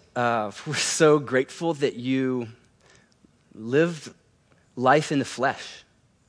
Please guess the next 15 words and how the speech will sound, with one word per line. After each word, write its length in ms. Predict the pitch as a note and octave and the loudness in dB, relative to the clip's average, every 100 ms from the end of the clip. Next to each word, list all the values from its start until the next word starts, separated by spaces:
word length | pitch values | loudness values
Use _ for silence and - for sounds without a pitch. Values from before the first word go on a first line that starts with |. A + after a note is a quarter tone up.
| _ _ _ _ _ _ - | _ _ _ _ _ _ -6
to 180 | C#3+ | -2
experience 680 | C3 - - D3+ D3+ C3+ - | 0 -2 -4 0 0 -2 -4
what 200 | B2+ A#2+ | -2 -2
we 460 | B2 D#3 F3 E3 D#3+ _ _ _ _ - | -2 -2 -2 -4 -10 _ _ _ _ -12
experience, 800 | - - B2 A2+ G#2 G2 - A2 | -10 -8 -2 -2 -4 -8 -14 -12
and 240 | A2 A2+ | -8 -6
you, 280 | A2+ A2+ G#2+ _ _ _ _ _ _ _ _ _ _ _ | -6 -6 -10 _ _ _ _ _ _ _ _ _ _ _
you 140 | A#2+ B2 | -8 0
know 180 | C3+ C#3+ | 2 4
what 140 | C#3+ | 4
it 100 | A#2 | 2
means 380 | B2 B2+ A2+ - | 0 -2 -4 -8
to 280 | - A2+ G#2+ - _ _ _ _ _ _ _ _ _ _ _ - | -6 -6 -6 -14 _ _ _ _ _ _ _ _ _ _ _ -8
be 80 | B2 | -6
tempted 440 | - C3+ A#2 G#2 | -4 -4 -4 -8